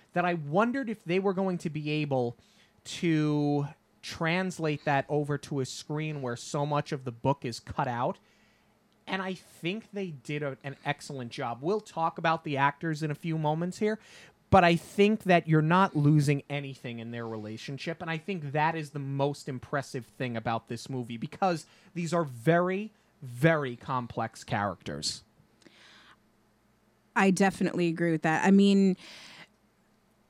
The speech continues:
Speaker 2: when they get to Treasure Island, you're really looking for that pirate adventure, but I think what makes the story, book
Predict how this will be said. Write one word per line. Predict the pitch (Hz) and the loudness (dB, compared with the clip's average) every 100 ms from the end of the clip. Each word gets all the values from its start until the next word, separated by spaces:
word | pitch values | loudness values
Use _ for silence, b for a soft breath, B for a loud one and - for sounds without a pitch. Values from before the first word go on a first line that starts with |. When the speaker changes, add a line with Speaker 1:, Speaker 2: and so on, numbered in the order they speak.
| _ _ _ _ _ | _ _ _ _ _
Speaker 2:
when | 214 185 208 208 | 6 10 12 12
they | 240 247 247 240 220 208 - _ _ - 180 | 10 10 8 6 2 -4 -14 _ _ -8 -2
get | 160 196 196 | 6 6 6
to | 190 | 0
Treasure | - 190 170 170 | 4 4 6 6
Island, | 165 180 165 156 143 147 - _ _ _ _ _ _ _ - | 4 4 2 2 2 0 -4 _ _ _ _ _ _ _ 0
you're | 180 202 | 6 8
really | 190 170 196 214 208 196 180 | 8 6 6 8 10 10 8
looking | 170 180 175 - 196 202 | 6 4 2 4 4 4
for | - 185 | 6 6
that | 170 151 - - | 6 4 0 -4
pirate | - 180 180 175 | 4 6 8 6
adventure, | 160 151 156 160 - 208 214 | 4 2 0 0 6 6 6
but | 190 180 175 | 6 6 6
I | 165 | 4
think | - - 196 196 | 2 6 6 8
what | 180 180 - | 6 6 4
makes | 170 170 170 175 - | 2 2 2 0 -2
the | 170 | 0
story, | - - 170 160 156 | 0 4 4 4 2
book | 151 196 196 | 2 6 6